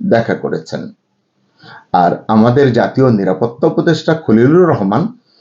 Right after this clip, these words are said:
কাতারের আমির তামিম বিন হামাদ খলিফা আল থানির মেয়েকে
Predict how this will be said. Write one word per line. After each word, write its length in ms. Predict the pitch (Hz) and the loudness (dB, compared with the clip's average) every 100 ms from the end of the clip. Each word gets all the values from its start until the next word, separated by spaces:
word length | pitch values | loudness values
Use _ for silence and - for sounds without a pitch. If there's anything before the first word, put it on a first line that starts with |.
| _ _ - | _ _ -4
কাতারের 600 | 117 117 147 160 143 - | -2 0 2 2 0 -2
আমির 460 | 104 101 127 160 - _ - - _ - | -2 0 0 -2 -10 _ -20 -20 _ 0
তামিম 460 | 123 139 165 165 | 2 4 4 2
বিন 200 | 113 107 | 2 2
হামাদ 500 | 101 - 107 120 156 | 0 0 2 2 0
খলিফা 560 | - - 151 160 160 139 | -6 -6 0 2 2 -2
আল 340 | - 98 95 - - _ | 0 2 0 -2 -12 _
থানির 380 | - 151 160 143 | -4 0 2 2
মেয়েকে 580 | 104 95 87 127 196 | 2 0 0 0 0